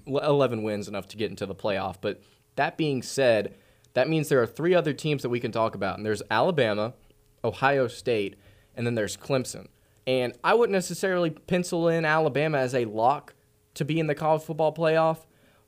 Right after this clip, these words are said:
but every single year that they've had somebody leave,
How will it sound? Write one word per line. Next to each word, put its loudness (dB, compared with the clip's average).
but 2
every 2
single 2
year 2
that -4
they've 2
had -2
somebody 0
leave, -6